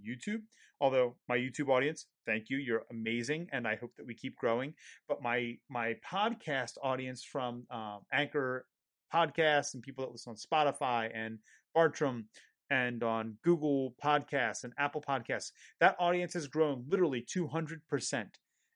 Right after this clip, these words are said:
in the last couple of weeks. So that, that means so much to me. It means the world to me. And thank you so much for tuning in and making sure that, um, you guys are listening to every episode. It's kinda cool. Like, people have been going back and listening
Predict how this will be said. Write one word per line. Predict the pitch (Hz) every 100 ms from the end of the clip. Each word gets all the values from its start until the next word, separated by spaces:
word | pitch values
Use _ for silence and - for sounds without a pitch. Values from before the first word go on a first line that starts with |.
| -
in | 127
the |
last | 117 120 -
couple | 127 127
of | 117
weeks. | 113 107 -
So |
that, | 113 127 123
that | 135 135 -
means | 127 120 -
so | - 180 170
much | 143 -
to | 120
me. | 113
It |
means | 127 120
the | 127
world | 120 127 127
to | 123
me. | 117 107 - - -
And | 131
thank | 135 127 143
you | 139
so | - 151 156
much | 151 -
for | 135
tuning | - 147 131 131
in | 127
and | 117
making | 113 113 123 113
sure | - 123 110
that, | 107 104 _ - _ 120
um, | 110 107
you | 123
guys | 139 127 120
are | 131
listening | 143 156 123
to | -
every | 135 127 131
episode. | - - 110
It's | 107 -
kinda | 190 160
cool. | 143 190 151
Like, | 123 120
people | 165 160
have | 139
been | 151
going | 147 143
back | 143 139
and | 131
listening | 127 143